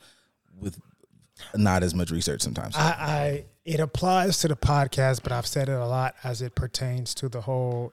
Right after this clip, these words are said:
Speaker 2: Israel and Pakistan,
Speaker 1: Palestine.
Speaker 2: Palestine people, uh, Palestinian people. Let me be correct. It's like, I am uninformed, but I have an opinion.
Speaker 1: Mm-hmm.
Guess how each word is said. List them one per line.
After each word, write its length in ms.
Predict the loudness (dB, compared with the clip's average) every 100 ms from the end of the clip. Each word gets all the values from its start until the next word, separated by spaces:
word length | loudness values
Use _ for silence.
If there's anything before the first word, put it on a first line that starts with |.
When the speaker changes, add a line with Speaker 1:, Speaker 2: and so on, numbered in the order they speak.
| _
Speaker 2:
Israel 640 | -4 -2 0 -2 -2 -2
and 440 | -4 -6 -6 -8 -12 _ _ _ _ _
Pakistan, 920 | -4 -4 -4 -6 -4 -4 -4 -4 -6 _ _
Speaker 1:
Palestine. 460 | 2 2 0 -4 0
Speaker 2:
Palestine 640 | 0 0 0 0 0 -2 -4
people, 400 | -4 -2 -4 -6 _ _ _ _ _ _ -8
uh, 100 | -2
Palestinian 600 | -2 -2 -4 -2 -4 -6
people. 420 | -6 -6 -4 -8 -8
Let 80 | -12
me 60 | -10
be 120 | -10
correct. 400 | -6 -6 -6 -12 _ _ _ _ _
It's 120 | 0
like, 240 | 2 2 2
I 200 | 2 2
am 400 | 2 0 -4 -10 _ 0
uninformed, 880 | 2 2 0 0 -2 -2 -6 -18 -20 _ _ _ _ -6
but 100 | -4
I 80 |
have 260 | 2 2 2
an 60 | 0
opinion. 420 | -4 -8 -8 -12 _ _ 2
Speaker 1:
Mm-hmm. 300 | 4 6